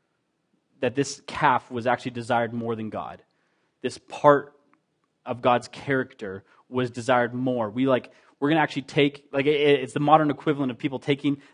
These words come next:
their Bibles and cutting out the parts of Scripture that they don't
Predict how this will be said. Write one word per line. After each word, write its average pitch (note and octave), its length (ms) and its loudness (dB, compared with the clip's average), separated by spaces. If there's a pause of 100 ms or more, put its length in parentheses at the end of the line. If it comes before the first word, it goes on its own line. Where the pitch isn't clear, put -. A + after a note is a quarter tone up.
their C#3+ 160 6
Bibles C3 540 4
and B2 180 -6 (300)
cutting D#3+ 400 4
out - 540 2 (220)
the C3 80 -4
parts D3 280 4
of C#3 60 -6
Scripture C3+ 420 0
that B2 140 -4
they C3 100 0
don't C3+ 320 -4